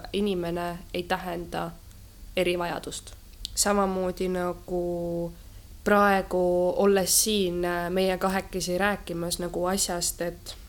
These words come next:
et, äh, kuhu näiteks meie oma eludega nagu oleme jõudnud, on ju.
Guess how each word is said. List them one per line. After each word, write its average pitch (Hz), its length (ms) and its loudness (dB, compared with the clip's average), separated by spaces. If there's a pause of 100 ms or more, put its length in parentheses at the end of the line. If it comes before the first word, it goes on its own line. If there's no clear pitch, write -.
(180)
et, 185 400 2
äh, - 380 -2 (140)
kuhu 196 200 6
näiteks 185 340 0
meie 202 280 4
oma 175 200 0
eludega 180 420 0
nagu 180 200 -4
oleme 185 200 0
jõudnud, 190 480 0
on 185 180 -6
ju. - 60 -8